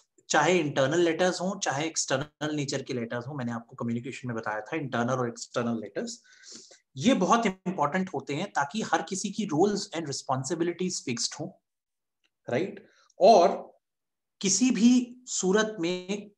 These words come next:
किस आदमी की क्या responsibility है, ये वो letters और records ही indicate करते हैं कि in this situation this person will be responsible, in this situation this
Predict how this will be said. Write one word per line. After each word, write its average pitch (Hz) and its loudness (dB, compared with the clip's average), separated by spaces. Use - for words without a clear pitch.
किस - 4
आदमी 170 4
की 226 0
क्या 190 4
responsibility 156 0
है, 175 0
ये 170 2
वो 170 2
letters 143 0
और 160 -2
records 143 0
ही 226 2
indicate 147 -4
करते 127 -6
हैं 185 -6
कि 185 -6
in 190 4
this 202 4
situation 160 2
this 170 -2
person 147 -4
will 139 -4
be 139 -4
responsible, 139 -4
in 175 0
this 156 -2
situation 139 -6
this 139 -8